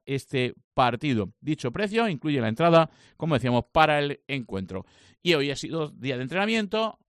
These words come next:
en, eh, la Torre Golf. Allí ha hablado Carlos Rojas en torno a cómo está el equipo, cómo ve al equipo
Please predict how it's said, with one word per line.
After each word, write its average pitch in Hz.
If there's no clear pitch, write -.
en, 123
eh, 101
la 98
Torre 135
Golf. 190
Allí 143
ha 107
hablado 139
Carlos 240
Rojas -
en 123
torno 139
a 101
cómo 185
está 190
el 185
equipo, 170
cómo 202
ve 180
al 196
equipo 151